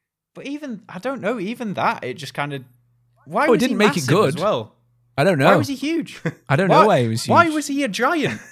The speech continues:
Speaker 1: all of a sudden? Who? What?
Speaker 2: <laughs>
Speaker 1: And it was,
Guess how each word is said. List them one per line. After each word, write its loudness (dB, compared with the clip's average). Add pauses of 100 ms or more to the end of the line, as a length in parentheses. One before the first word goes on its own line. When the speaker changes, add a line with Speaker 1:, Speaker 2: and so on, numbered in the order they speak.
Speaker 1:
all 2
of -4
a -6
sudden? -6 (300)
Who? 2 (360)
What? 4 (500)
Speaker 2:
<laughs> -20
Speaker 1:
And 0
it 0
was, 0